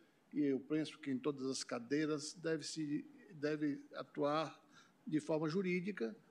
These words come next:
na defesa dos valores da Constituição. Por isso é que, eh, ao assistir a, a, a sustentações orais tão belas, tão profundas e de conteúdo político tão relevante para a, a vida nacional,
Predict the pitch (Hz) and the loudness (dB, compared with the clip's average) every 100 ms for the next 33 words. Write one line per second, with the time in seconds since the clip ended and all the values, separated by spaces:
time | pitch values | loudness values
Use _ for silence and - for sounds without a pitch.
0 | - 285 277 - 196 202 185 190 196 143 | -4 0 2 2 2 2 0 0 4 4
1 | 147 143 151 151 - - 170 - 240 190 | 2 0 -4 -6 -4 0 0 0 -6 -2
2 | 247 240 233 226 185 190 190 - - - | 2 2 2 0 2 2 0 -8 -20 -20
3 | - - 170 165 190 208 220 - 214 - | -4 6 8 8 6 4 4 2 -2 0
4 | 160 135 - - - - - - 151 151 | 2 2 0 -10 -20 -20 -10 2 6 6
5 | 156 151 - 156 143 139 139 - 143 131 | 6 4 2 4 6 6 2 0 0 0
6 | - - 196 175 151 180 170 160 131 - | -2 2 2 2 0 2 4 4 2 0
7 | 208 185 165 180 180 - 170 170 156 - | 0 4 6 6 2 0 0 2 0 2
8 | 185 190 143 - - - - - 175 170 | 2 2 0 -2 -10 -20 -10 -2 0 2
9 | 190 170 190 175 160 165 165 160 156 - | 2 4 4 4 2 4 4 2 0 2
10 | 208 180 180 143 127 175 175 - 147 135 | 4 4 4 4 4 4 4 0 0 2
11 | 127 - 139 - 147 147 131 120 165 139 | 0 -2 -4 -2 0 0 2 2 4 2
12 | 131 139 - 117 127 151 190 | 2 -4 -4 -2 2 2 2